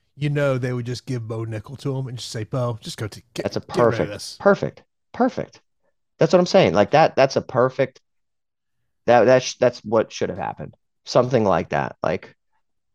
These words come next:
Speaker 1: Find one of
Speaker 2: 'cause
Speaker 1: these guys
Speaker 2: what
Speaker 1: like
Speaker 2: happens
Speaker 1: Contender
Speaker 2: if he
Speaker 1: Series,
Speaker 2: beats
Speaker 1: yeah.
Speaker 2: Pete Rodriguez? You know what I mean? Like, what happens? It's like,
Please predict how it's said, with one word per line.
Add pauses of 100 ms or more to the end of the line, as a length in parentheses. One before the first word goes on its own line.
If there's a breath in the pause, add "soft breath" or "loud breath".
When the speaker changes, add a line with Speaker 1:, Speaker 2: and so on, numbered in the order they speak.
(100)
Speaker 1:
Find
one
of
Speaker 2:
'cause
Speaker 1:
these
guys
Speaker 2:
what
Speaker 1:
like
Speaker 2:
happens
Speaker 1:
Contender
Speaker 2:
if
he
Speaker 1:
Series,
Speaker 2:
beats
Speaker 1:
yeah.
Speaker 2:
Pete
Rodriguez?
You
know
what
I
mean?
Like,
what
happens?
It's
like,